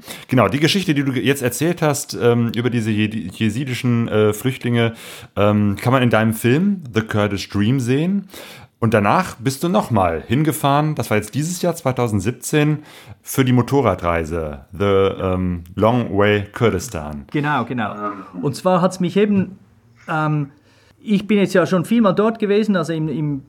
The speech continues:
Speaker 2: bei den Kurden im Norden, und ich hab gemerkt,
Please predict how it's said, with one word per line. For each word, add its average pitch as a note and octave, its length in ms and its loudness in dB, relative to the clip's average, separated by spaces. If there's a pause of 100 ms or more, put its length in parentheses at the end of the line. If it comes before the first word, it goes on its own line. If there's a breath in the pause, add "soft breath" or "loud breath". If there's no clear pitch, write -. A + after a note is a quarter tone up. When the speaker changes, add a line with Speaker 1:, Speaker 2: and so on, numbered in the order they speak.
Speaker 2:
bei C3+ 100 -4
den D3+ 120 -4
Kurden D3+ 260 0
im C#3 80 0
Norden, A3 640 2 (120)
und E3 520 0
ich E3 220 -6
hab D#3 180 -4
gemerkt, C#3 640 0